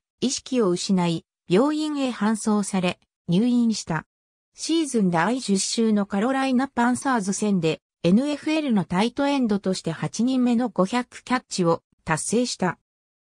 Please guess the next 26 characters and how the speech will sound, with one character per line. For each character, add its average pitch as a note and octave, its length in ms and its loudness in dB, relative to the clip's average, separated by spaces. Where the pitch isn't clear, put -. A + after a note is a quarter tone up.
二 F3+ 140 2
千 D#4+ 320 -2
十 B3 260 0
一 B3+ 260 -2
年 A#3+ 240 2
二 F3+ 120 0
月 B3+ 280 -2
二 B3+ 160 2
十 G3 240 2
二 D#3 160 0
日、 D#3+ 420 -2
セ D#4 200 -2
イ D#4+ 120 0
ン C4+ 60 -8
ツ - 140 -12
か G3 100 -2
ら E3 140 -2
解 A#3 220 -2
雇 A3 140 -4
さ G3 160 -6
れ F#3 100 -2
た D#3+ 140 -2
が、 D3 200 -2
三 E4 280 -2
月 G#3+ 300 -2
三 D#3+ 200 -2